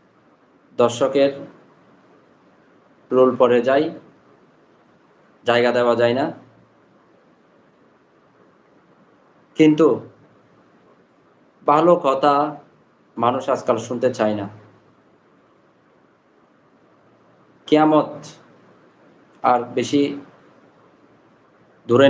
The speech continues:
নেই। মানুষ খারাপ কথা শুনতে, অশ্লীল কথা, অশ্লীল বিষয়গুলো দেখতে, আলোচনা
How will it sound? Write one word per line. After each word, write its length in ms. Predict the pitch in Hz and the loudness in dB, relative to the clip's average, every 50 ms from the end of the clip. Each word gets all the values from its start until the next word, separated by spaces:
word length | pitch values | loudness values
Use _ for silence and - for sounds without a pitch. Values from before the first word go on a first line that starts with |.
| 139 | 4
নেই। 120 | 139 143 160 180 - - - - - _ _ _ _ _ _ _ _ _ _ _ _ _ _ _ _ _ _ _ _ _ _ _ _ _ _ _ _ _ _ _ _ _ _ _ _ _ _ _ _ _ _ _ _ _ _ _ _ _ _ _ _ _ _ _ - | 2 0 -2 -4 -6 -12 -18 -20 -20 _ _ _ _ _ _ _ _ _ _ _ _ _ _ _ _ _ _ _ _ _ _ _ _ _ _ _ _ _ _ _ _ _ _ _ _ _ _ _ _ _ _ _ _ _ _ _ _ _ _ _ _ _ _ _ 2
মানুষ 380 | 147 156 160 175 202 208 175 - - - - - - - - - _ _ _ - _ _ _ _ _ _ _ _ _ _ _ _ _ _ _ _ - | 4 4 4 2 0 -6 -8 -10 -12 -16 -20 -20 -20 -20 -20 -20 _ _ _ -20 _ _ _ _ _ _ _ _ _ _ _ _ _ _ _ _ -2
খারাপ 280 | - 185 190 202 196 - - | 0 0 0 0 0 -2 -4
কথা 180 | 160 151 196 185 175 175 | -2 0 0 -2 -2 -2
শুনতে, 260 | 180 170 160 156 127 104 - - - - _ _ _ _ _ _ _ _ _ _ _ _ _ _ _ - 165 | -6 -6 -4 -4 -4 -4 -6 -10 -18 -20 _ _ _ _ _ _ _ _ _ _ _ _ _ _ _ 0 0
অশ্লীল 300 | 156 156 - 208 208 202 196 196 | 0 2 2 2 2 2 2 0
কথা, 220 | 180 175 170 156 135 117 - - - - - _ _ _ _ _ _ _ _ _ _ _ _ _ _ _ _ _ _ _ _ _ _ - | 0 0 0 -2 -2 -4 -8 -16 -20 -20 -20 _ _ _ _ _ _ _ _ _ _ _ _ _ _ _ _ _ _ _ _ _ _ 0
অশ্লীল 460 | 170 165 156 - - 196 196 190 185 - - - - - - _ _ _ _ _ _ _ _ _ _ _ _ _ - 147 | 2 2 2 0 0 0 0 0 0 -2 -8 -16 -20 -20 -20 _ _ _ _ _ _ _ _ _ _ _ _ _ -2 0
বিষয়গুলো 460 | 151 151 185 190 185 165 175 175 180 180 - - - - - 151 | 0 2 2 0 2 2 2 2 2 2 0 -4 -10 -6 -2 0
দেখতে, 300 | 143 147 147 - - 175 170 160 160 - 151 147 | 0 0 0 0 2 2 2 2 2 0 0 0
আলোচনা 320 | 143 139 - 143 139 | 0 -2 -4 -2 -2